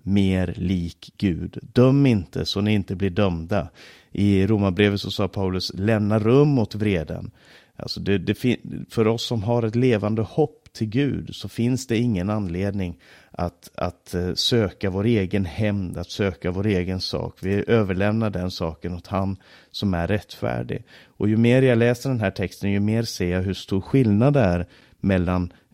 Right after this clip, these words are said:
eh, hur jag lever, eh, och, och vad som är verkligheten i mitt liv och vad den här texten faktiskt kallar mig att göra. Och då är det viktigt att man förstår det här, att det handlar inte om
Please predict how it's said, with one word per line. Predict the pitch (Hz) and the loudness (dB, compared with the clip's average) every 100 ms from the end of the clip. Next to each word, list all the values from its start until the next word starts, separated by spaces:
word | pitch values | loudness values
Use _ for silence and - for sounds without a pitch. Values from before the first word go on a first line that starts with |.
| - | -14
eh, | - - - | -12 -8 -2
hur | 101 110 | 2 4
jag | 98 98 | 4 2
lever, | 101 113 165 104 71 - - - | 2 2 2 0 -4 -6 -12 -6
eh, | 80 | -6
och, | - - 69 92 90 | -4 -4 -2 -2 -2
och | 95 95 - - _ _ | -2 -2 -4 -10 _ _
vad | 107 101 | -2 2
som | 113 | 2
är | |
verkligheten | 117 113 95 101 127 104 | 4 4 2 0 0 0
i | 101 | 0
mitt | 127 151 - | 0 -2 -8
liv | 90 80 | -6 -6
och | - 95 95 92 | -8 -6 -4 -4
vad | - 98 | -6 -6
den | 92 | -6
här | 98 | -8
texten | 104 - 95 - - 92 | -10 -10 -10 -10 -12 -10
faktiskt | 104 95 80 - | -10 -10 -12 -10
kallar | - 107 90 | -6 -2 -2
mig | 87 95 | -4 -6
att | 95 | -6
göra. | 120 113 104 147 95 _ - - - | -4 -2 -2 -2 -4 _ -20 -20 -20
Och | _ - 98 101 - | _ -6 -2 0 0
då | 113 113 | 2 2
är | |
det | 117 | 2
viktigt | 131 - - 139 | -2 -4 -4 -2
att | 101 - | -2 -2
man | 98 | -6
förstår | 101 - 113 123 | -6 -4 -2 0
det | |
här, | 98 85 | 0 0
att | 85 | -2
det | 101 | -4
handlar | 95 113 95 107 | -2 -2 0 2
inte | 113 87 87 | 2 0 -2
om | 87 85 | -2 -4